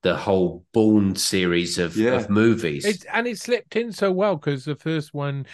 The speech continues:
Speaker 3: looks at Pottinger, uh, David Forbes Pottinger losing his memory, which is what the whole Bourne movie is meant to be.
Speaker 1: Identity.
Speaker 2: Yeah,
Speaker 3: But
Speaker 2: but
Speaker 3: also the identity of Stanley Pottinger, his father of David
Speaker 2: Mm-hmm.
Speaker 3: Forbes Pottinger, and, and questioning his identity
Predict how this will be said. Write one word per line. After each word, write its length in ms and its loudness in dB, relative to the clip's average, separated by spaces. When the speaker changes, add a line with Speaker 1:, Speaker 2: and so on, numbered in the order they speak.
Speaker 3:
looks 340 -2
at 200 -8
Pottinger, 720 -4
uh, 80 -6
David 400 -2
Forbes 280 -8
Pottinger 400 -6
losing 380 -6
his 140 -8
memory, 560 -6
which 240 -10
is 100 -12
what 220 -14
the 80 -10
whole 180 -10
Bourne 320 -14
movie 260 -6
is 140 -2
meant 200 -2
to 100 -12
be. 60 -14
Speaker 1:
Identity. 120 -6
Speaker 2:
Yeah, 240 -8
Speaker 3:
But 60 -4
Speaker 2:
but 100 6
Speaker 3:
also 420 4
the 220 -2
identity 720 -2
of 100 -8
Stanley 380 -8
Pottinger, 560 -6
his 160 -10
father 480 -6
of 360 -8
David 280 -6
Speaker 2:
Mm-hmm. 80 -16
Speaker 3:
Forbes 300 -8
Pottinger, 540 -12
and, 360 -2
and 340 -4
questioning 720 -2
his 240 -6
identity 960 -10